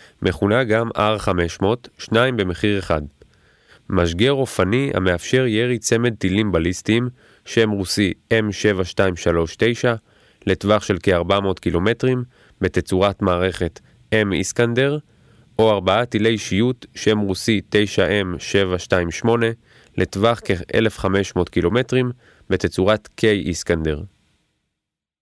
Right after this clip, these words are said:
טיל אוויר קרקע על-קולי שלושים ואחד פי קיי אייץ', קריפטון איי אס שבע עשרה, נגד קורנים ארם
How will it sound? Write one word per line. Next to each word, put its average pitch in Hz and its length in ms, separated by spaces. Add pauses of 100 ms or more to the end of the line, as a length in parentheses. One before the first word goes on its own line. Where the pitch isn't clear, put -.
(640)
טיל 131 180
אוויר 117 320
קרקע 120 440
על-קולי 101 640 (180)
שלושים 113 460
ואחד 101 300 (160)
פי 92 240
קיי 98 340
אייץ', 127 440 (460)
קריפטון 110 680
איי 101 360
אס 87 80
שבע 123 280
עשרה, 127 300 (420)
נגד 104 340
קורנים 107 500 (140)
ארם 107 300